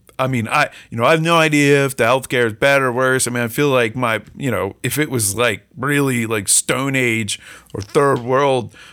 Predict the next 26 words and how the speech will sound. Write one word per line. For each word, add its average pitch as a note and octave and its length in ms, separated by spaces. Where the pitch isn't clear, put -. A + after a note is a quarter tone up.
sort - 280
of A2+ 100
style, B2 880
um, G#2 520
healthcare, D3 580
I, C#3 240
I E3+ 120
have D#3+ 80
a B2+ 60
feeling D3 340
my B2+ 120
<laughs> A2+ 140
buddy D#3 180
would B2+ 180
be A#2 260
moving C3 300
back A#2+ 260
to C3 120
Atlanta. G#2+ 520
Um, A2+ 400
but, A#2 520
you F3+ 160
know, A#2+ 280
I B2 100
mean, A2+ 340
I, E3+ 280